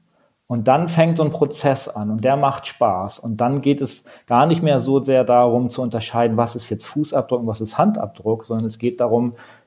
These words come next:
sich die Frage zu stellen, wie möchte ich,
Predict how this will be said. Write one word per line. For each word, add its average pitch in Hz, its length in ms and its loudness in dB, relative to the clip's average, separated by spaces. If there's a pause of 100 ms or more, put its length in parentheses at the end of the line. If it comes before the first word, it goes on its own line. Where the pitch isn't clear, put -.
sich 113 380 -4
die - 160 -8
Frage 143 400 2
zu - 100 -10
stellen, 110 400 0
wie 139 140 0
möchte 127 320 0
ich, - 400 -6